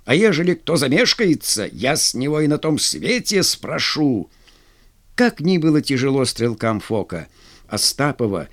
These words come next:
и уже успокоившегося Ящинского, а понтоны с того берега шли в разнобой, потеряв связь,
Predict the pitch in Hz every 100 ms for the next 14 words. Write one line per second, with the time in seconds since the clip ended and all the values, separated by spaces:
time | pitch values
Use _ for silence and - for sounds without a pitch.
0 | - - 110 135 120 151 135 - 113 113
1 | 147 123 - 113 110 98 92 - - 156
2 | 131 - 87 64 - _ _ _ - 143
3 | 143 143 127 117 139 214 220 214 - 190
4 | 185 156 165 147 143 - 95 107 - _
5 | _ - - 120 151 - 131 113 165 120
6 | - - _ - - - 110 135 151 -
7 | - 71 147 139 - -